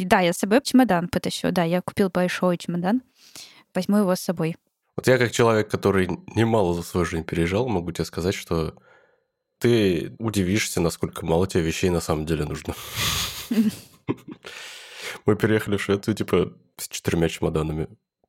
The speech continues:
Speaker 2: И один из них был компьютер, так что, по сути, в три бы уместились. <laughs>
Speaker 1: Не, слушай, ну и вообще я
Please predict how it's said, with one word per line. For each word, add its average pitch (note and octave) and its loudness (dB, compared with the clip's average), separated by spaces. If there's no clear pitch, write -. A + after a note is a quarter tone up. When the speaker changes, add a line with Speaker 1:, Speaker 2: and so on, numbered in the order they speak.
Speaker 2:
И G#2+ 4
один A#2+ 4
из A2+ 0
них G2+ -2
был F#2+ -2
компьютер, G2+ 2
так F2+ 0
что, F2 2
по - 2
сути, G#2+ 0
в - -4
три A2 2
бы G#2 2
уместились. G2+ 0
<laughs> - -18
Speaker 1:
Не, C#4+ 4
слушай, B3 2
ну A#3+ 6
и G#3 2
вообще A3+ 4
я C4 6